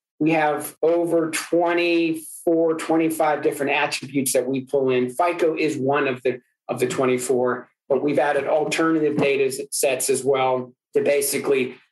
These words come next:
help maximize our understanding of the consumer and the risk that we're taking on through an approval.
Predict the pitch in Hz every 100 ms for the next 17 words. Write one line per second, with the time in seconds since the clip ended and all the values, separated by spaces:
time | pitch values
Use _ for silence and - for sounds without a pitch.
0 | _ 156 143 - - 143 143 - - 139
1 | 135 131 127 123 135 135 131 123 123 -
2 | 127 123 117 123 - 123 127 127 123 120
3 | 117 117 127 123 - - _ _ - 123
4 | 123 123 127 120 120 120 113 113 107 -
5 | 123 113 113 110 - 110 - -